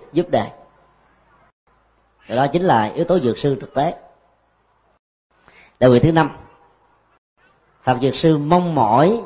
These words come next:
cho mọi người sống một cuộc đời tâm linh phù hợp với, ờ, các luật nghi, rồi với lợi ích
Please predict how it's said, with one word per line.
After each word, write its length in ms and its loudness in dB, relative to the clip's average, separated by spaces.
cho 140 0
mọi 240 -2
người 360 0
sống 340 0
một 140 -4
cuộc 200 -4
đời 400 2
tâm 140 -4
linh 220 2
phù 240 0
hợp 360 0
với, 340 2
ờ, 420 2
các 160 -2
luật 280 -2
nghi, 300 2
rồi 300 -2
với 300 4
lợi 180 2
ích 200 -2